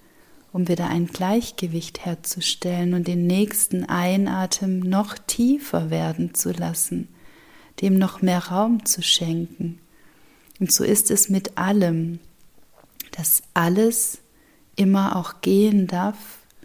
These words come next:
so dass das Neue noch mehr Raum bekommen darf. Und so kannst du diese Zeit nun ganz bewusst für dich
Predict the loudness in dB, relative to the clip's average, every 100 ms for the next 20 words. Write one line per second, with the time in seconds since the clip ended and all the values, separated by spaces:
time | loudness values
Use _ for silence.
0 | _ -20 -20 _ -4 -2 2 2 2 0
1 | 0 0 2 2 2 2 2 0 -2 -4
2 | -6 -2 0 0 0 2 2 0 -2 -4
3 | -2 0 -2 -2 -4 -6 -8 -18 -20 -20
4 | -20 -20 _ -20 -20 -20 -20 -20 -20 -20
5 | -20 -20 -6 -2 -2 2 4 4 4 2
6 | 2 0 0 0 0 0 2 4 4 2
7 | 0 2 2 0 0 -2 -2 2 2 2
8 | -2 -2 -2 0 -4 -4 -10 -14